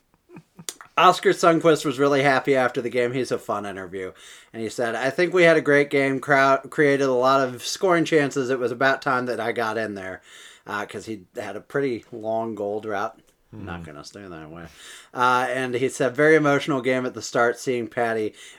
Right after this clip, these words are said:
Speaker 1: was nice to see. We came out flying and took them on for sixty minutes." Um, and then Justin Falk got interviewed about, "Hey, you're on this Frankenstein team, and they won a cup last year. How's that feel?" <laughs> He said,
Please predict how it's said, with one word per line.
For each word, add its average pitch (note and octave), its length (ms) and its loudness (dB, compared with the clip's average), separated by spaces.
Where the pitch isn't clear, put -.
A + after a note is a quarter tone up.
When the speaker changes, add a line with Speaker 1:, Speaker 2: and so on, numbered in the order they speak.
Speaker 1:
was B2+ 120 0
nice D3 260 2
to C#3+ 100 -2
see. C3 220 0
We A#2 140 2
came B2+ 240 -2
out A#2+ 200 0
flying A2 300 -4
and G2+ 100 -12
took A2+ 180 -6
them G#2+ 160 -8
on G2 160 -8
for G2 100 -12
sixty G2 360 -12
minutes." D3 420 -8
Um, A#2+ 600 -4
and D#3+ 140 2
then E3 260 4
Justin E3+ 460 4
Falk E3+ 340 6
got D3+ 200 6
interviewed C#3+ 420 2
about, C3 320 2
"Hey, D4 220 4
you're F#3 240 2
on F3 140 4
this B2+ 160 2
Frankenstein A#2+ 800 -4
team, B2 320 -2
and A#2 220 -6
they A#2 100 0
won A#2 220 2
a A2+ 60 -2
cup B2 260 0
last A#2+ 320 0
year. G#3 180 4
How's A#3 220 4
that D#4+ 260 4
feel?" G#3+ 440 6
<laughs> - 440 6
He F#3 120 4
said, C#3+ 340 2